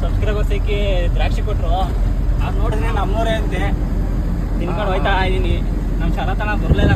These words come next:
ಕೊಡೋಣ ಅಂದರೆ. ಅವರು ಇವಾಗ ಟೈಮ್ ಬಂದು ಮೂರು ಗಂಟೆ. ಈಗ ಇನ್ನೊಂದು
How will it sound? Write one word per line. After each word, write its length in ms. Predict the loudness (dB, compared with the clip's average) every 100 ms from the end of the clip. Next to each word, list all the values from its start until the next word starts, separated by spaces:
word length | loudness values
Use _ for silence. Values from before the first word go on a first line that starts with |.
| 2
ಕೊಡೋಣ 200 | -2 -2 -4
ಅಂದರೆ. 220 | -4 -4 -4 -4 -4 -4 -4 -4 -4 -4 -4 -2 -2 -2 -2 -2 -4 -4 -4 -4 -4 -2 -4 -4 -8 -8
ಅವರು 160 | -6 -4
ಇವಾಗ 140 | -4 -4
ಟೈಮ್ 160 | -6 -4
ಬಂದು 180 | -4 -4 -4
ಮೂರು 140 | -4 -4
ಗಂಟೆ. 260 | -6 -4 -2 -2 -2 -8 -12 -12 -10 -10 -10 -10 -8 -6
ಈಗ 100 | -4 -2 -2 -2 -2 -4 -6 -6 -6 -4 -2
ಇನ್ನೊಂದು 240 | -2 -2